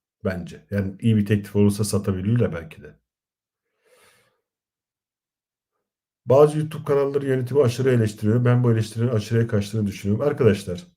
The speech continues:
e, burası kulüplerin siyaseti olan bir kanal değil.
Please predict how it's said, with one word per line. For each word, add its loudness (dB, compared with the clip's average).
e, -14
burası 4
kulüplerin -2
siyaseti 4
olan 4
bir -2
kanal 2
değil. -8